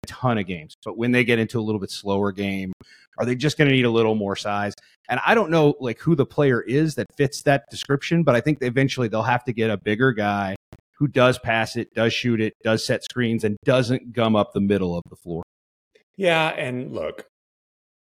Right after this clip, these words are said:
Speaker 2: Josh Giddey's the guy who doesn't look like he's going to be a long-term fit. I'm not sure if he's even gonna be a playoff fit. Um,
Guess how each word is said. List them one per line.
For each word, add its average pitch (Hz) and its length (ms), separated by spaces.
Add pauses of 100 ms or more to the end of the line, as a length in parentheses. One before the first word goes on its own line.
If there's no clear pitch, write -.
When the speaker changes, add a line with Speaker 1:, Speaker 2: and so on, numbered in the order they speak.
(160)
Speaker 2:
Josh 143 380
Giddey's 113 360
the - 80
guy 98 320
who 95 120
doesn't 95 400
look 92 200
like 87 180
he's 85 200
going 85 280
to 80 80
be 82 500
a 85 240
long-term 80 680
fit. 85 440
I'm 80 220
not 90 180
sure - 200
if - 80
he's 98 200
even 104 180
gonna 113 240
be 120 220
a 113 80
playoff 113 480
fit. - 320 (640)
Um, 101 720